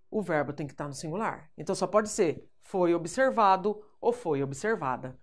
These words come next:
Agora você já matou a charada, né? Presença é feminino, então tem que estar no feminino. Foi observada a presença de cartazes de uma marca de cigarros. Tá vendo? Dá pra eu ir por eliminação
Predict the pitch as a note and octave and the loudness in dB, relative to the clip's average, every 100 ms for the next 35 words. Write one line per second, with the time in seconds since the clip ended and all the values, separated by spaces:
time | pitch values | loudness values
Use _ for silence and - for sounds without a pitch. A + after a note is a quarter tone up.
0 | _ - A#3 F#3+ F#3 F#3 F#3+ F#3+ F#3+ G3 | _ -8 0 2 2 0 -4 -4 -4 -2
1 | C#4+ C4+ C#3+ C#3 D3 F#3+ C4 - - - | 0 0 0 -2 -4 -4 -6 -10 -20 -20
2 | - - - - - - - - A3 A3 | -20 -20 -18 -18 -20 -20 -20 2 10 10
3 | A3+ C4+ D4 D#4+ D#4+ F#4 E4+ G3+ C#3 C3+ | 10 6 4 2 4 6 6 4 2 -4
4 | - E3+ F3 F3 E3+ F3 E3 G#3 A3+ D4+ | -10 -4 -2 -2 -4 -4 -4 -2 0 0
5 | A#3 G#3+ - _ _ - - F3+ D#3+ F3 | 0 -4 -10 _ _ -10 0 2 4 6
6 | B3+ G#3+ - F#3+ D3 C#3 C#3+ D#3+ G3+ - | 4 2 0 0 0 0 2 2 2 0
7 | F#3+ - F#3 D3 C#3 C3+ G#3 G#3+ C#4 C#4 | 0 2 0 0 -4 -4 -6 -4 0 0
8 | C#4 C#3+ C3 C3+ D#3 E3 A#3+ C#4+ F3+ C#3 | -2 -2 -2 -4 -6 -2 -2 -2 -2 -4
9 | E3 F#3+ A3 D#4+ C4 E3 D#3+ - - _ | -8 -10 -8 -6 -6 -6 -12 -20 -20 _
10 | _ F3+ G3 G3+ D3+ C#3+ - - - - | _ -4 0 0 -2 -8 -18 -20 -18 4
11 | A3 C4+ D4+ C#4 C4+ A3+ F#3+ F#3+ F#3+ F#3+ | 4 6 4 4 4 4 4 4 2 2
12 | C4 D#4 B3+ A3+ D#3 - - C#4 A3+ | 4 4 4 2 0 -2 -4 -2 -4